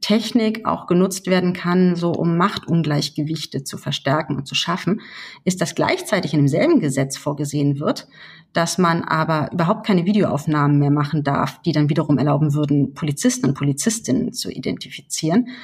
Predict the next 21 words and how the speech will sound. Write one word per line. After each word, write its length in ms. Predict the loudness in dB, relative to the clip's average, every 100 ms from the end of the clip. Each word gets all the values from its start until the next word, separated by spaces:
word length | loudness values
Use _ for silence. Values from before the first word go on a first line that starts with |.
| -20 -6
was 140 | -2 0
natürlich 280 | 0 0
dann 220 | 0 2 0
schwierig 440 | 0 -2 -2 -6
ist, 200 | -8 -4
wenn 120 | -2
man 120 | 0
gegen 200 | 0 -2
Fälle 220 | 0 -2 0
von 160 | -2
Polizeigewalt 640 | -4 -6 -4 -4 -2 -4 -6
vorgehen 480 | -6 -4 -2 -4 -4
möchte. 280 | -8 -12 -20 _ _ -20 -20 -20 -20 _
Und 60 | -2
jetzt 120 | 0
sieht's 140 | 0
so 80 | 2
aus, 180 | 2 0
dass 160 | -4
das 160 | -4 0
Letztere 960 | 0 0 -4 -2 2 2 2 -2 -6